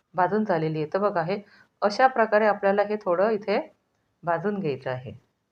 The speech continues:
आणि असं आता हे गार झाल्यानंतर मग आपण त्यातून ते खोबरं असं बाजूला करणार. तर बघा, तुमच्याकडे सुद्धा जर अशी लोखंडी ठेचणी असली आणि अशी मोठी सुरी असली, तर तुम्ही त्याच्या साहाय्याने अतिशय इझी हे नारळ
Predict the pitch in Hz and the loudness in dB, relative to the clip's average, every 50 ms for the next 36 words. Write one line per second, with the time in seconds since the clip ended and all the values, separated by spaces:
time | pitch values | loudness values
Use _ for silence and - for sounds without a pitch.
0 | _ _ _ _ - 185 226 262 277 269 254 262 - 254 262 302 311 311 254 226 | _ _ _ _ -4 -2 0 2 2 2 2 2 4 6 6 6 4 2 -2 -4
1 | 247 247 208 - 202 196 214 226 214 196 180 190 196 196 208 202 202 202 202 254 | -4 -4 -2 2 4 4 4 4 2 0 2 2 0 0 0 -4 -2 0 2 2
2 | 269 262 262 240 214 208 214 214 220 233 277 - _ _ _ _ _ _ _ _ | 4 4 4 4 4 4 4 0 0 0 -2 -8 _ _ _ _ _ _ _ _
3 | - 208 202 202 233 226 220 240 247 247 - - 180 180 - 190 202 208 202 214 | -4 -4 -2 -2 -2 -2 0 0 -2 -2 0 -2 -2 0 0 0 0 0 0 0
4 | 240 302 330 - _ _ - 156 180 180 160 196 196 196 196 196 175 160 156 147 | -2 -2 -2 -4 _ _ -2 2 2 2 2 2 0 0 0 0 -2 -2 -2 -4
5 | 139 - _ _ _ _ _ _ _ _ _ _ _ _ _ _ _ _ - - | -8 -8 _ _ _ _ _ _ _ _ _ _ _ _ _ _ _ _ -4 -2
6 | 220 233 233 247 226 233 226 170 156 - 220 202 196 196 214 214 - 208 208 233 | 0 2 4 4 6 6 6 4 4 0 -4 -6 -2 -2 -2 0 0 0 0 0
7 | 220 - 196 160 165 196 202 196 214 220 220 214 214 - 214 214 220 220 - - | -2 -4 -6 -2 0 2 2 2 2 0 0 0 -2 0 -2 -2 -2 -4 -8 -20
8 | _ _ _ _ - 175 202 196 196 - 196 196 196 226 226 220 - 170 165 165 | _ _ _ _ -4 -2 -2 -2 0 0 0 0 0 0 0 -2 -2 -4 -4 -2
9 | - - 220 226 208 190 196 - 180 175 175 175 _ _ _ _ _ _ _ _ | -4 -4 -2 -2 -2 -2 -4 -6 -6 -6 -6 -8 _ _ _ _ _ _ _ _
10 | - 165 185 190 202 202 202 220 208 208 202 196 196 - - - - 190 196 226 | -2 -2 -2 -2 -2 -4 -2 -4 -2 -2 -2 -4 -4 -4 -6 -4 -2 -2 0 0
11 | 220 220 220 196 196 196 208 214 - 214 202 220 233 254 285 - _ _ - - | 0 0 0 -2 -2 -2 -4 -2 -2 -4 -2 -2 -2 -4 -6 -10 _ _ -20 -20
12 | - - - 208 208 202 - 247 - - 220 196 196 190 185 196 220 240 - - | -12 -6 -4 -4 -2 -2 -4 -6 -4 -2 -2 0 0 0 0 -2 -2 -4 -4 -4
13 | - 202 202 - 262 254 - 269 277 320 311 - _ _ _ _ _ _ _ - | -4 -4 -4 -6 -8 -4 0 0 0 0 -2 -10 _ _ _ _ _ _ _ -6
14 | 226 226 214 - 240 240 226 247 - 233 208 196 190 202 208 | -6 -4 -4 -4 -4 -2 -2 0 0 2 4 4 4 2 0